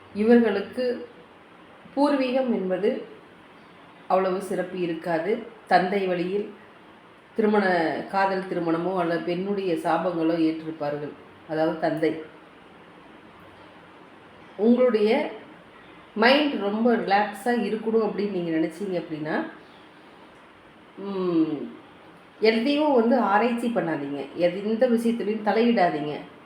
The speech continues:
ந-, நீங்க வந்து மத்த விஷயத்துல ரொம்ப ஆராய்ச்சி பண்ணுனீங்கன்னா,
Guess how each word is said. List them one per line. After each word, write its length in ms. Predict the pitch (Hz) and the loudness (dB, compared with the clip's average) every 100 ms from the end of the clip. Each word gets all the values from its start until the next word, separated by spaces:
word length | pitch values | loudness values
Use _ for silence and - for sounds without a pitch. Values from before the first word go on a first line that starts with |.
| - - - - | -20 -20 -20 -8
ந-, 140 | 160 - - | -6 -6 -4
நீங்க 380 | 175 208 214 196 | 0 2 2 2
வந்து 260 | 185 220 | 0 0
மத்த 320 | 240 180 165 160 | -2 -2 -4 -4
விஷயத்துல 560 | 233 226 175 214 247 | -2 -4 -2 -2 -2
ரொம்ப 460 | 175 185 208 233 226 | -2 -2 2 4 4
ஆராய்ச்சி 460 | 196 202 208 208 170 | 4 2 0 -2 0
பண்ணுனீங்கன்னா, 720 | 160 202 202 160 143 170 311 | 0 4 4 4 0 -2 -4